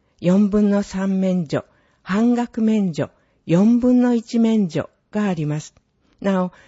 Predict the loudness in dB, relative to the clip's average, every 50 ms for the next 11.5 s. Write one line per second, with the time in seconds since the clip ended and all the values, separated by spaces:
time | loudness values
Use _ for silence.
0 | _ _ _ 2 4 4 4 4 2 2 2 2 0 0 -2 0 0 2 2 2
1 | 2 2 2 0 -2 -2 -4 -4 -4 -4 -6 -6 -8 -6 -4 -4 -2 -2 -4 -6
2 | -6 -8 _ _ _ _ _ 0 2 2 2 2 0 0 -2 0 0 2 0 0
3 | -2 -4 -6 -8 -6 -4 -4 -4 -2 -2 -2 0 0 -2 -2 -2 -2 -2 0 0
4 | -2 -2 -4 -6 -10 -12 -6 -2 -2 0 0 0 -2 -4 -6 -8 -12 -16 -10 -8
5 | -6 -6 -6 -8 -12 _ _ _ _ _ _ _ _ _ _ _ _ _ _ _
6 | _ -6 -6 -6 -6 -6 _ -4 -2 0 0 0 -2 -4 -6 -6 -6 -6 -6 -6
7 | -10 -16 -18 -18 -12 -6 -4 -4 -4 -4 -6 -8 _ _ _ _ _ _ 0 0
8 | 0 0 _ _ -20 -8 -4 -2 -2 0 0 0 -2 -2 -4 -6 -8 -12 _ _
9 | _ _ _ _ -6 -4 -2 -2 -4 -4 -6 -10 -14 -16 -18 _ _ _ _ _
10 | _ -10 -10 -4 -4 -2 -2 0 2 2 2 2 2 2 2 2 0 0 0 -4
11 | -4 -2 -2 -2 -2 -2 -2 -2 -4 -4